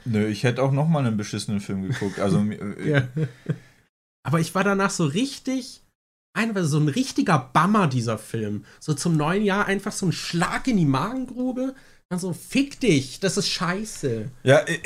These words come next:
Speaker 1: ich
Speaker 2: Dein
Speaker 1: bin
Speaker 2: Tag ist jetzt auch scheiße.
Speaker 1: Wir hatten den Film
Speaker 2: Aha.
Speaker 1: halt geguckt und ich war eigentlich jetzt so voll im Trash-Modus und hab dann vorgeschlagen,
Speaker 2: <laughs>
Speaker 1: hey, wir könnten jetzt noch die Superbullen gucken. Wir können jetzt noch Hausmeister Krause gucken. Wie wär's mit Garfield? Und alle so,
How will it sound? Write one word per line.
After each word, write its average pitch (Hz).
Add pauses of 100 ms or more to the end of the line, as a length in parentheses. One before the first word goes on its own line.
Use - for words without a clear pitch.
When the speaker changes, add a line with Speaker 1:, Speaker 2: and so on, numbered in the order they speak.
Speaker 1:
ich 151
Speaker 2:
Dein 170
Speaker 1:
bin -
Speaker 2:
Tag 196
ist 294
jetzt -
auch 214
scheiße. 156
Speaker 1:
Wir 127
hatten 170
den 151
Film 165
Speaker 2:
Aha. 160
Speaker 1:
halt 156
geguckt 143
und 143
ich 151
war 147
eigentlich 151
jetzt 147
so 139
voll 147
im 147
Trash-Modus 165
und 147
hab 147
dann 143
vorgeschlagen, 147
Speaker 2:
<laughs> -
Speaker 1:
hey, 160
wir 151
könnten 170
jetzt 165
noch 156
die 156
Superbullen 147
gucken. 147 (200)
Wir 131
können 180
jetzt 170
noch 160
Hausmeister 180
Krause 214
gucken. 131
Wie 208
wär's 202
mit 170
Garfield? 175 (200)
Und 139
alle 147
so, 139